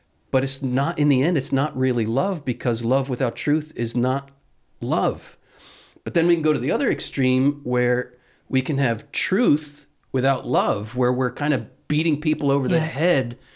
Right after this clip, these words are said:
Speaker 1: with, with truths, but we're not presenting that truth with understanding, with compassion, with mercy, with tenderness.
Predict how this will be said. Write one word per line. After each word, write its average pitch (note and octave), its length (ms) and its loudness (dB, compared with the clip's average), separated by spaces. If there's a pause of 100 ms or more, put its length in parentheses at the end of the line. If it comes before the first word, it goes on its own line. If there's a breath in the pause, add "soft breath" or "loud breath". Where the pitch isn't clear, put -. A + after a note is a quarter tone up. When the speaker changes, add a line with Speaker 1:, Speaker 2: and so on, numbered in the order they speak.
(280 soft breath)
Speaker 1:
with, A#2 460 0
with A#2 300 -4
truths, D3+ 840 0 (420 soft breath)
but C3+ 120 0
we're C3+ 140 2
not C#3+ 260 0
presenting C3+ 580 0
that A2+ 200 -2
truth A2+ 400 -4
with G#2 300 -6 (120)
understanding, C#3+ 840 0
with G2 160 -6
compassion, B2+ 720 -6
with F2+ 200 -10
mercy, C3 460 -2
with - 220 -10
tenderness. C3 600 0